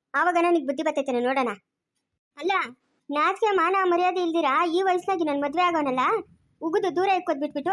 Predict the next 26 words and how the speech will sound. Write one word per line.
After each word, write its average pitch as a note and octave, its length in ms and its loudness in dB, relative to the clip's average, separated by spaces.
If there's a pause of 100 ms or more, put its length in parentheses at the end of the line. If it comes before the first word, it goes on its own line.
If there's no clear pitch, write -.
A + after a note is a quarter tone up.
(140)
ನಾನೇನೋ E4 320 0
ಮಾಡ್ಸಿದೀನಿ D#4+ 480 -2
ಅನ್ಬಿಟ್ಟು D#4 320 -2
ನನ್ನ D#4 160 0
ಮೇಲೆ E4 140 0
ಜಗಳಕ್ C#4 240 -2
ಬರ್ತಾ C4+ 160 -4
ಇದೀಯ B3 180 -2
ನೀನು? A#3+ 220 0 (720)
ಅದಕ್ಕೆ F#4+ 260 0
ಮನೆ F#4+ 220 2
ಕುತ್ಕೊಂಡ್ F#4+ 320 0
ಅಳ್ತಾ D4 180 0
ಇದೀಯ? B3+ 220 0 (680)
ಆ? D#4+ 100 2 (760)
ಅಲ್ಲಿಗೆ D#4 240 0
ನಾನ್ E4+ 200 2
ಮಾಡಿರೋ G4 320 2
ತಪ್ಪು, F#4 200 -2 (100)
ಅವ್ರು E4+ 180 2
ಮಾಡಿರೋ E4 260 2 (100)
ಸರಿ. D4 160 0 (2000)
ಏನೋ F4 220 -4
ಹೋಗಪ್ಪ, F#4 320 -4 (340)
ಮಕ್ಕಳು F#4 280 -4 (220)
ದೊಡ್ಡವರಾಗ್ಬಿಟ್ರಿ, F4+ 640 -4